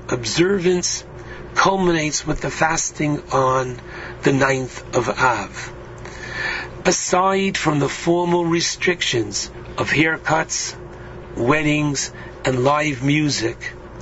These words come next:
this time is meant to be a period of introspection and self-scrutiny. And as Tuma, impurity,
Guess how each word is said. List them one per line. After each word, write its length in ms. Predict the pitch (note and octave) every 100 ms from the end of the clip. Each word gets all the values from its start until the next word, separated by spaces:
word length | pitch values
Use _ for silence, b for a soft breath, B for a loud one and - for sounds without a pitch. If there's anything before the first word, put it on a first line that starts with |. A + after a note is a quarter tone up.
| B B B B -
this 340 | A2+ B2 -
time 640 | - D#3 D3 D3+ D3+ C#3+ C3+ - B B B -
is 180 | B2 G#2+
meant 400 | C3 D#3 D#3+ -
to 120 | D3
be 420 | B2+ D3 C#3+ C#3+ - B B -
a 80 |
period 720 | - - E3 D#3 D3+ D3 C#3 - B B B
of 200 | - - -
introspection 1160 | E3+ D#3+ - C#3 - - E3+ E3 - C3 A#2 - - B B B B
and 160 | - B2
self-scrutiny. 1900 | - - D3+ C#3 C#3 - - - - - - - D3 C#3+ C#3 - G#2+ G2 - - - - - B B B B B -
And 260 | C3+ C3+ -
as 360 | - C3+ B2+ - -
Tuma, 560 | - G#3+ F#3+ B2+ G2+ - - - - -
impurity, 1080 | A3+ G#3 - - C#3 A#2 - A#2 G2 -